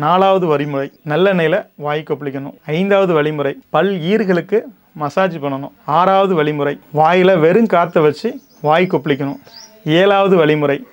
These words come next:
கை விரல்களை பயன்படுத்தி பல்லு விளக்கணும். இந்த ஏழு முறைகளையும் கடைப்பிடிச்சிங்கன்னா உங்க பல்லு பலம் பெறும், ஆடிட்டு இருந்தாலும் நின்னு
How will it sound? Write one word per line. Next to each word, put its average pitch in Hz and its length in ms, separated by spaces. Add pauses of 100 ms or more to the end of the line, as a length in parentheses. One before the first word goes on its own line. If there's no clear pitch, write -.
(300)
கை 165 100 (160)
விரல்களை 196 440 (100)
பயன்படுத்தி 151 460 (260)
பல்லு 147 240
விளக்கணும். 139 360 (400)
இந்த 143 140 (180)
ஏழு 226 280
முறைகளையும் 190 400
கடைப்பிடிச்சிங்கன்னா 151 640 (140)
உங்க 147 140 (120)
பல்லு 165 300
பலம் 156 260
பெறும், 151 240 (220)
ஆடிட்டு 185 320
இருந்தாலும் 160 280
நின்னு 147 140